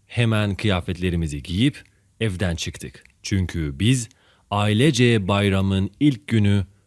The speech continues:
büyüklerimizi ziyaret ederiz. Hava çok güzel ve serindi. Biz de yürümeye karar verdik. Çok mutluyduk ama mutluluğumuz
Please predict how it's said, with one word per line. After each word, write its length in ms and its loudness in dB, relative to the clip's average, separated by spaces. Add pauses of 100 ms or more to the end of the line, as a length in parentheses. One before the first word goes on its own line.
(140)
büyüklerimizi 880 0
ziyaret 480 -2
ederiz. 460 -8 (1400)
Hava 280 2
çok 300 -2
güzel 400 2
ve 120 4
serindi. 680 2 (640)
Biz 340 0
de 60 2
yürümeye 600 2
karar 360 -2
verdik. 520 -8 (640)
Çok 240 2
mutluyduk 720 2
ama 440 2 (280)
mutluluğumuz 1000 4